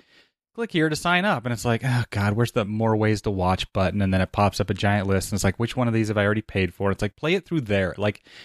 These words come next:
I hate seeing, "Please subscribe to a thing that I already pay for." And, like, I understand why there's fragmentation. It's just incredibly irritating. And I, you know, I don't wanna get on Apple for, like, "Oh, for a company who's all about the experience and trying to make things seamless and easy." It's like, this is not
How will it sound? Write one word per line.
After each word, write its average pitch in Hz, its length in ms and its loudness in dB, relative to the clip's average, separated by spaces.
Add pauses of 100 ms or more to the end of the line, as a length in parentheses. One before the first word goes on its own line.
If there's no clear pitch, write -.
(240)
I 131 120 0
hate 160 340 0
seeing, 143 560 0 (240)
"Please 226 260 0
subscribe 160 640 0
to 127 140 0
a 110 40 4
thing 127 260 -2
that 110 120 0
I 104 100 4
already 104 200 2
pay 101 240 0
for." 92 260 -2
And, 92 80 0
like, 101 140 -2
I 127 120 4
understand 110 480 0
why 104 140 4
there's 98 180 0
fragmentation. 101 800 -2 (300)
It's 120 120 -2
just 123 220 0
incredibly 98 560 0
irritating. 92 600 0
And 92 200 2 (760)
I, 127 60 -4
you 127 200 -2
know, 92 120 -2
I 98 80 0
don't 107 80 2
wanna 107 120 2
get 104 140 0
on 101 120 2
Apple 104 280 0
for, 95 180 0
like, 90 200 0
"Oh, 113 160 2
for - 200 -6
a 107 60 -2
company 107 320 0
who's 95 180 0
all 95 180 0
about 101 300 0
the 90 140 -2
experience 104 680 -2
and 104 80 -2
trying 101 220 2
to 101 60 2
make 101 180 0
things 107 300 -2
seamless 117 400 0
and 120 100 0
easy." 123 260 2
It's 98 160 -4
like, 101 180 -2
this - 180 -2
is 104 120 0
not 104 380 2